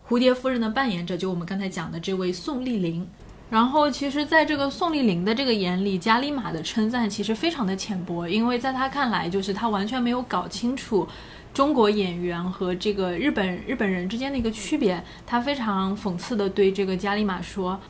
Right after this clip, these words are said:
：“你竟然觉得我扮演的就非常的真实，我演得像一个日本女人，你知不知道在战争期间日本人对中国人做了什么事情？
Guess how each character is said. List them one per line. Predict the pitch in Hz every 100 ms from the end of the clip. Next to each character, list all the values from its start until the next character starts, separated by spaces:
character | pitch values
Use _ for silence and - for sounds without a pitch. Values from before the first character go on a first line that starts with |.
| -
：“你 | 220
竟 | 208 370
然 | 330 285 285
觉 | 208 202
得 | 269
我 | 208
扮 | 180 262 254
演 | 180
的 | 156
就 | 180 202
非 | 311
常 | 330 247
的 | 247
真 | 302 370
实， | 403 - 175 175 - - - -
我 | 208 190
演 | 226 190
得 | 180
像 | 214 302 277
一 |
个 | 269
日 | 311 392
本 | 220
女 | 196 170
人， | 156 156
你 | 202
知 | 214 302
不 | 320
知 | 302 285
道 | 269
在 | 247 254 262
战 | 294 262
争 | 254 254
期 | - 247
间 | 233 247 262
日 | 294
本 | 233 175
人 | 165 165 165
对 | 233 226
中 | 262 269
国 | 220
人 | 170
做 | 180 262
了 | 240
什 | 220
么 | 170
事 | 185 339
情？ | 330 214